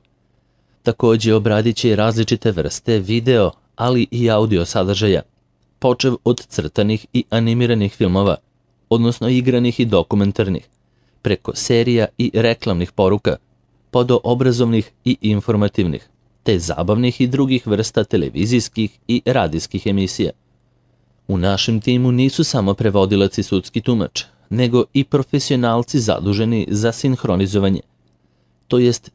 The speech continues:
titlovanje ovako prevedenih materijala, tako da će klijenti u našim poslovnicama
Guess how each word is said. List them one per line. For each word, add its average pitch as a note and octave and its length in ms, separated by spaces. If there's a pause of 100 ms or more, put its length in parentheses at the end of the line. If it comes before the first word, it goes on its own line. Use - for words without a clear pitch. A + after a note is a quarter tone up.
titlovanje A#2+ 680
ovako B2+ 420
prevedenih F2+ 560
materijala, F2+ 640 (760)
tako C3 220
da C3 80
će C3 180
klijenti C3 580
u A#2 100
našim F2+ 400
poslovnicama A#2 800